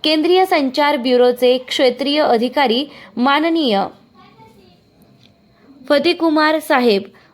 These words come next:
व शिल्पा पोकळे मॅडम यांनी केलंय.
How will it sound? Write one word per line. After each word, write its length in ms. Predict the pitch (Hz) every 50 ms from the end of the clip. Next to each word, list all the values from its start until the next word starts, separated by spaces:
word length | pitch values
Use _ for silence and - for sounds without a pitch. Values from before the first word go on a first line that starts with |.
| _
व 260 | - 240 262 269 285 294 294
शिल्पा 500 | - 320 277 262 262 294 302 311 311 311 302 - - _ _ _ -
पोकळे 420 | 285 285 - 285 285 247 185 170 - - - _ _ _
मॅडम 320 | - 247 240 240 240 233 240
यांनी 260 | 247 247 247 262 285
केलंय. 340 | - 262 233 208 196 180